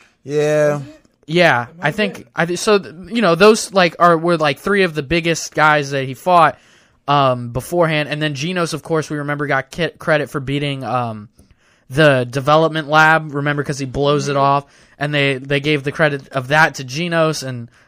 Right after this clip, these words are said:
Speaker 3: 'cause, I mean, he did clear the building, but that wasn't where the real threats were. Those were all underground, and of course, we know Saitama cleared that out. So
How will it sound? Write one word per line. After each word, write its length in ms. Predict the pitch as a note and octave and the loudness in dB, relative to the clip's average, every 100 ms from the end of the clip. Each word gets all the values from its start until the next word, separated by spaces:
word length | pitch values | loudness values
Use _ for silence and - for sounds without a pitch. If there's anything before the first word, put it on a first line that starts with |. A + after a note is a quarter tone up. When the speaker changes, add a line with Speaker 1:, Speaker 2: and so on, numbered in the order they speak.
| - D#3+ | -20 -2
Speaker 3:
'cause, 140 | B3 A3 | 0 2
I 60 | |
mean, 140 | A3+ G#3+ | 0 0
he 80 | |
did 300 | F#3+ G3+ D#3+ - | 2 2 2 -2
clear 460 | - F3+ E3+ D3 | 0 4 4 4
the 120 | C3 | 0
building, 560 | B2+ E3+ G3 D3+ C3+ B2 | 0 2 2 2 -4 -4
but 140 | C3 | 0
that 180 | D3+ D#3 | 4 4
wasn't 260 | D#3 C#3+ C#3 | 2 -2 -2
where 140 | C#3 | -2
the 100 | C3+ | -2
real 200 | B2+ B2+ A#2 | -2 -4 -4
threats 420 | F3 E3+ - C3 | 0 0 -2 -6
were. 300 | B2+ A#2+ A#2+ _ _ - | -4 -4 -8 _ _ -4
Those 160 | D3+ C#3+ | -2 0
were 80 | |
all 140 | C3 A#2+ | 0 0
underground, 460 | B2 A#2 C3+ C3 B2 | -6 -6 -4 -4 -6
and 120 | A#2 | -10
of 120 | A#2+ | -8
course, 220 | E3 C#3+ | -6 -6
we 80 | C#3 | -6
know 80 | C3 | -6
Saitama 520 | A#2+ A#2 - F3+ E3+ | -6 -6 -2 -2 -2
cleared 240 | - A#2+ A#2 | -4 -6 -4
that 160 | A2 | -6
out. 220 | G#2+ A2+ - _ - _ | -6 -8 -10 _ -20 _
So 360 | - F3+ D#3+ | -2 2 2